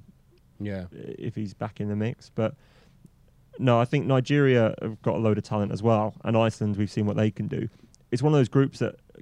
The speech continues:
Speaker 2: a couple of the draws would really throw things wide open.
Speaker 1: Yeah.
Speaker 2: Um, and, and there's no team there that's flawless.
Speaker 1: We have me, we have me down for a few games in that group, don't we? I believe.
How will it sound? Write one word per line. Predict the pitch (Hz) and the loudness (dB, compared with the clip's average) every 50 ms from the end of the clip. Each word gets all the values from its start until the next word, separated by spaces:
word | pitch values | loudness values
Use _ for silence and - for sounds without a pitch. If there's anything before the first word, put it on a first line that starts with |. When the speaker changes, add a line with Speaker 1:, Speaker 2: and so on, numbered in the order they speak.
| - - | -18 -14
Speaker 2:
a | - 120 | -10 -6
couple | - 151 139 120 | -4 -4 -2 -2
of | 117 | -2
the | 113 | -2
draws | 101 - 123 135 131 117 110 107 104 101 101 - - - _ - | -2 0 2 4 4 4 4 4 2 0 -4 -6 -12 -20 _ -10
would | - 113 107 104 | -8 -6 -6 -4
really | 107 113 113 110 104 101 104 95 | -2 0 0 2 2 0 -2 -4
throw | - - 110 104 101 | -4 -4 -2 -2 -2
things | - 104 104 101 95 | -4 -6 -8 -8 -6
wide | 104 104 98 101 | -6 -4 -4 -2
open. | 101 101 - - - - 120 120 | -4 -4 -6 -8 -12 -12 -10 -10
Speaker 1:
Yeah. | 117 113 104 95 92 - _ _ _ - | -8 -8 -8 -10 -12 -16 _ _ _ -8
Speaker 2:
Um, | - 202 202 202 202 196 - 98 95 - _ _ _ _ _ _ - | -4 -4 -2 -2 -2 -2 -4 -4 -6 -8 _ _ _ _ _ _ -10
and, | - 113 107 101 - | -6 -6 -6 -4 -4
and | 110 113 113 110 | -4 -4 -2 -2
there's | 107 104 | -2 0
no | 135 127 120 117 | 2 2 2 2
team | - - 113 107 104 107 | 0 -2 -4 -2 -2 0
there | 107 104 104 101 | 0 -2 -2 -2
that's | 92 - - - | -4 -8 -10 -12
flawless. | - - 117 113 104 107 104 101 101 - - - - _ _ - | -8 -4 -2 -2 -2 -2 -2 -4 -6 -10 -14 -20 -20 _ _ -4
Speaker 1:
We | 131 | -4
have | 123 120 | -4 -2
me, | 127 123 127 | -4 -4 -4
we | 117 135 | -4 -4
have | 127 120 117 | -4 -4 -4
me | 120 113 | -6 -6
down | 110 113 113 | -6 -6 -8
for | 107 113 | -8 -8
a | |
few | - 120 | -8 -8
games | 117 113 113 113 | -6 -6 -8 -8
in | 120 117 | -8 -10
that | - | -10
group, | - 127 123 | -10 -12 -10
don't | 123 127 127 | -12 -12 -12
we? | 135 127 | -14 -14
I | - - _ _ - | -16 -18 _ _ -20
believe. | - 117 120 123 | -18 -18 -18 -18